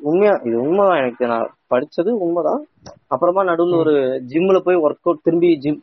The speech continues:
Speaker 1: பர்சனல் ஜிம் ஒண்ணு வச்சு அதுல ஒர்க் அவுட் பண்ணி அவர் திரும்பி தான் அந்த மாஸ்குலினா ஒரு இது வந்தாரு. So நீங்க யோசிச்சு
Speaker 2: ம்,
Speaker 1: பாத்தீங்கன்னா,
Speaker 2: ம்,
Speaker 1: அந்த,
Speaker 2: ம்.
Speaker 1: அந்த பீயிங் ஃபெமினைன் வந்து நார்மலைஸ் ஆகாத நிலைமையில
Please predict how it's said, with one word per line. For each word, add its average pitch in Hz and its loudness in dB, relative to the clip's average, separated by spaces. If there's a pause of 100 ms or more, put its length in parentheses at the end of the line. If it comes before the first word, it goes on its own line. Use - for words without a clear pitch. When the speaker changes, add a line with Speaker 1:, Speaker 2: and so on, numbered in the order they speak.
(100)
Speaker 1:
பர்சனல் 175 0
ஜிம் 156 -14
ஒண்ணு 147 -10
வச்சு 151 -6
அதுல 156 2
ஒர்க் 131 -4
அவுட் 170 0
பண்ணி 165 -2 (380)
அவர் 147 2
திரும்பி 165 0
தான் 180 2
அந்த 160 -2
மாஸ்குலினா 147 -2 (120)
ஒரு 147 4
இது 143 -2
வந்தாரு. 120 2 (400)
So - 0
நீங்க 180 6
யோசிச்சு 262 2
Speaker 2:
ம், 214 -4
Speaker 1:
பாத்தீங்கன்னா, 208 2
Speaker 2:
ம், 202 2
Speaker 1:
அந்த, 175 2
Speaker 2:
ம். 147 -4
Speaker 1:
அந்த 131 0 (760)
பீயிங் 190 0
ஃபெமினைன் 190 2
வந்து 175 0
நார்மலைஸ் 160 -2
ஆகாத 143 2
நிலைமையில 143 -4